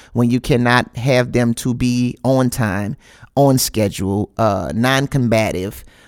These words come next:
uh, argumentative, um, uh, the learning curve and things like that.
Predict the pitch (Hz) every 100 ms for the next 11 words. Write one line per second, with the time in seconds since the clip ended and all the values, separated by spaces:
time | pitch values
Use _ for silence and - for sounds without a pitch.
0 | - 110 113 135 139 127 123 113 110 -
1 | 104 104 110 - 117 104 98 98 - -
2 | - 104 64 50 110 120 143 147 131 120
3 | 131 110 113 117 117 139 131 120 113 -
4 | 147 123